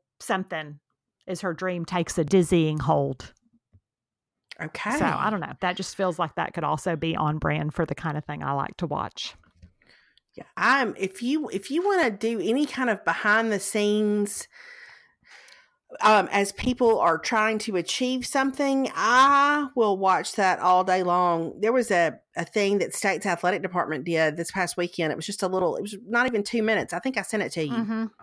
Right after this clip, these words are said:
Speaker 1: Oh, yeah, you did.
Speaker 2: Um, where it's just like, "Hey, here, here was Mike Leach's, like, you know, twelve hours in Starkville or whatever."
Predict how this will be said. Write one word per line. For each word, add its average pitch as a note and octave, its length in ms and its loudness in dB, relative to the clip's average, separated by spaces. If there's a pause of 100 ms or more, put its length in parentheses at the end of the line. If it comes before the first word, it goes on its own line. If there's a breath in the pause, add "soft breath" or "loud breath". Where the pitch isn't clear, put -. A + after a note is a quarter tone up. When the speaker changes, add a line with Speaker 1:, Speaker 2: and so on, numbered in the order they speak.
(140)
Speaker 1:
Oh, C4 80 2
yeah, C#4 180 -2
you A3+ 160 -2
did. A3+ 320 -2
Speaker 2:
Um, F#3+ 340 4 (920 soft breath)
where A#3+ 300 6
it's - 280 0
just B3 240 2
like, G#3+ 180 4
"Hey, C4 320 2
here, C#4 580 0
here C#4 200 -4
was C#4 180 -4
Mike A3+ 320 0
Leach's, G3 640 0
like, D#3+ 400 0
you G#3+ 160 -4
know, D#3 340 0
twelve G#3+ 320 0
hours F3+ 360 2
in E3+ 80 -6
Starkville E3+ 520 0
or D#3+ 100 -4
whatever." F3 480 2